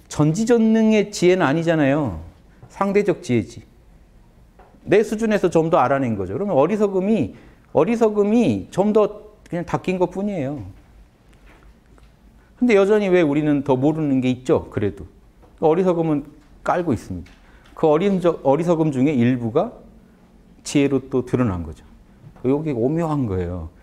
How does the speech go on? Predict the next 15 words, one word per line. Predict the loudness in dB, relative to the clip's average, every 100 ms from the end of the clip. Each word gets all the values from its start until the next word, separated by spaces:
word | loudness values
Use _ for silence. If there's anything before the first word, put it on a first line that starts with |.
| _ -20 _ -4
그런데 | 0 0 0
또 | 0
그러는 | 0 2 2 2
중에 | 0 0
우린 | 0 0 0
또 | 0 -2 0
더 | 0 0 -2 -12 -20 -2
모르던 | 2 4 4 2
게 | 2
새롭게 | 0 0 0
또 | 0 2
알아집니다. | 2 2 0 -2 -4 -4 0
어리석음이 | 2 2 0 -2
또 | -2
생겨요. | 2 2 4 2 0 -4